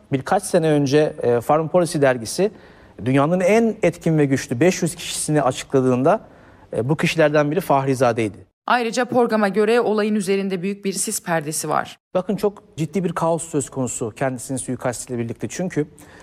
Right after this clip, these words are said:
Speaker 1: e, sizin de, e, haberde bahsettiğiniz üzere ilk andan itibaren bugüne kadar, yani yirmi yedi Kasım'daki suikasttan bugüne kadar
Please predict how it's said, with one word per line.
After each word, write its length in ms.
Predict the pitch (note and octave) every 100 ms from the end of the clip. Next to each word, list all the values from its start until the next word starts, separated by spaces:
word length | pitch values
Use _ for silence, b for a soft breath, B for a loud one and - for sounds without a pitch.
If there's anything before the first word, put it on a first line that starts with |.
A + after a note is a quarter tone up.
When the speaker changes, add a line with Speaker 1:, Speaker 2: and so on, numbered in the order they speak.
| B
Speaker 1:
e, 180 | A#2 A#2
sizin 360 | - C3 E3
de, 200 | D#3 C#3 -
e, 120 | C3
haberde 400 | A#2+ C3+ C#3 C3+
bahsettiğiniz 560 | C3 B2 D3 - E3 D#3+
üzere 280 | A#2+ B2+ E3+ B B B B
ilk 220 | A3+ -
andan 380 | E3 E3 F3 A3
itibaren 600 | G3 D3+ C#3+ A#2+ B2+ F3 -
bugüne 400 | A#2 E3+ F#3+ D3
kadar, 400 | B2+ B2+ - - -
yani 200 | A#2+ B2+
yirmi 160 | C3+
yedi 140 | C#3+ D3
Kasım'daki 460 | D3+ - C3+ B2+
suikasttan 580 | A#2+ B2+ A#2+ B2 - B2
bugüne 220 | C#3 D#3
kadar 280 | B2+ A#2+ D3